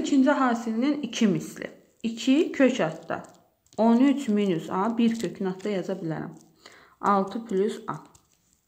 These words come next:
Üstə gəl, ikincinin kvadratı. İkinci də altı plus A-dır kvadratı. Bərabərdir altmış dördə. İndi buradan A ilə A çıxanda sıfır getdi. On üçün üstünə də altı gəldi, eləyir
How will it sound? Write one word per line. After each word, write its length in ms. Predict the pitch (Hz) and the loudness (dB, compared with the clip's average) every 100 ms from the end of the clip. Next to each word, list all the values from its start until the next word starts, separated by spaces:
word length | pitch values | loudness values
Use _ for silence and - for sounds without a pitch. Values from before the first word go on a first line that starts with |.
| _ _ _ _ - - - _ | _ _ _ _ -20 -20 -20 _
Üstə 320 | - - 311 311 | -16 2 4 6
gəl, 320 | 277 254 311 | 6 6 4
ikincinin 520 | - 294 254 247 320 | 4 6 6 6 6
kvadratı. 500 | - 190 165 147 151 | 4 2 -2 -6 -8
İkinci 420 | - - 262 262 302 | -8 2 4 4 2
də 140 | 330 | 0
altı 420 | - 220 202 - | 2 0 -2 -6
plus 320 | 247 220 247 | -6 -6 -6
A-dır 360 | - 147 143 - | -6 -8 -10 -18
kvadratı. 600 | - - - - - - - | -16 -16 -14 -18 -16 -16 -8
Bərabərdir 760 | 196 185 175 170 185 196 269 - 180 | -4 -2 -4 -4 -6 -4 -6 -6 -8
altmış 460 | - - 208 233 - | -8 -10 -8 -8 -10
dördə. 340 | - - - - _ - - - - - | -10 -10 -16 -20 _ -20 -18 -18 -14 0
İndi 260 | 320 480 480 | 2 2 2
buradan 500 | 294 208 202 190 196 - - - | 2 2 2 2 -2 -10 -20 -2
A 200 | 262 339 | 4 6
ilə 260 | 381 330 262 294 - | 6 6 4 0 0
A 140 | 185 175 - - _ _ _ - | -2 -2 -12 -20 _ _ _ -14
çıxanda 360 | - 226 240 | -2 0 0
sıfır 440 | 285 202 - 175 - | 0 -2 -4 -6 -2
getdi. 400 | 175 165 - - | -4 -4 -10 0
On 140 | 262 294 | 6 6
üçün 240 | 294 370 | 6 6
üstünə 220 | 381 277 240 | 4 4 2
də 80 | |
altı 240 | 214 208 220 | 2 0 -2
gəldi, 320 | 214 175 170 | -2 0 0
eləyir 220 | 165 160 | -2 -4